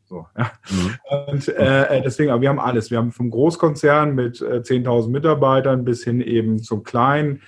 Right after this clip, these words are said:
Speaker 1: Elektriker-Handwerkbetrieb mit fünf Leuten ungefähr. Also da sind wir wirklich sehr, sehr breit gefächert. Ähm, und ich sag doch mal, ich finde Handwerksbetriebe oft gut, weil Entscheidungswege kürzer sind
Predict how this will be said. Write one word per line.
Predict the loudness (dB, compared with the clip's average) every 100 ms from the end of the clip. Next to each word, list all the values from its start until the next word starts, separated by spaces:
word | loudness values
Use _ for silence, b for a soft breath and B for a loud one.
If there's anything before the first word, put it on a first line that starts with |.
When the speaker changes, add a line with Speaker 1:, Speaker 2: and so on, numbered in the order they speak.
| B B
Speaker 1:
Elektriker-Handwerkbetrieb | 2 2 2 2 2 4 0 2 2 2 -2 -4 -2 -2 0
mit | -2 -2 -8 -20 _
fünf | -20 -2 0 0 -2
Leuten | -2 -2 -4
ungefähr. | -8 -8 -8 -6
Also | -2 -4 B B B
da | 0
sind | 2 4
wir | 2
wirklich | 2 -2 0
sehr, | 2 4
sehr | 2
breit | 0 0 0 0
gefächert. | -4 0 0 4 2 2 b b b _ -4
Ähm, | 2 2 2
und | -2 -4
ich | -2
sag | -2 0
doch | 0 -2
mal, | 0 2 0 0 -6
ich | -6
finde | -6 -6 -6 -10 -6
Handwerksbetriebe | -4 -2 -4 -4 -8 -4 0 2
oft | 0 -4 -4
gut, | -2 0
weil | 2 2 2
Entscheidungswege | -2 -8 -2 0 0 -4 -6 -8
kürzer | -8 -4 0 0
sind | 0 0 -2